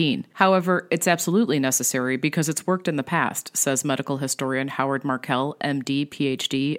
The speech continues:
a University of Michigan expert who has studied the effects of similar responses to past epidemics. Quote,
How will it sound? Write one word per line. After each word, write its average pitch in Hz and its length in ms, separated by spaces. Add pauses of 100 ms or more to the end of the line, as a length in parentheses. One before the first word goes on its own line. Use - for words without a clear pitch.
a 139 60
University 143 640
of 127 100
Michigan 143 400
expert 151 480
who 151 100
has 127 120
studied 139 420
the 131 80
effects 131 400
of 135 100
similar 147 360
responses 135 600
to 131 100
past 135 340
epidemics. 143 760
Quote, 247 320